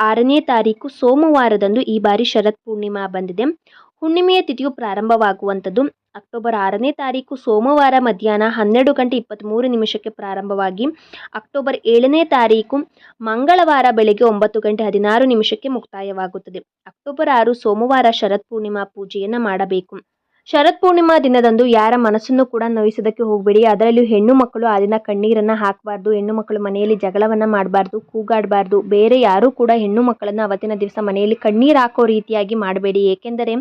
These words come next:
ಆ ದಿನ ಲಕ್ಷ್ಮಿ ಹುಟ್ಟಿದ ದಿನ ಅಂತಾನೆ ಕರಿತೀವಿ. ಮಹಾಲಕ್ಷ್ಮಿ ಹುಟ್ಟಿದ ದಿನವು ತುಂಬಾನೇ ವಿಶೇಷವಾದದ್ದು.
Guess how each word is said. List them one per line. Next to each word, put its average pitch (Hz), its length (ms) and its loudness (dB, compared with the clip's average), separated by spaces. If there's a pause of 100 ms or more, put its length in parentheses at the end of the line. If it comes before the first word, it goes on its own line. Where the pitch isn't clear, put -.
(560)
ಆ 220 160 0
ದಿನ 262 200 0 (300)
ಲಕ್ಷ್ಮಿ 269 500 0
ಹುಟ್ಟಿದ 226 340 -2 (120)
ದಿನ 214 200 4
ಅಂತಾನೆ 208 280 0
ಕರಿತೀವಿ. 202 500 -2
ಮಹಾಲಕ್ಷ್ಮಿ 240 720 -2
ಹುಟ್ಟಿದ 220 280 -2 (100)
ದಿನವು 214 280 0
ತುಂಬಾನೇ 226 440 -2
ವಿಶೇಷವಾದದ್ದು. 220 1080 0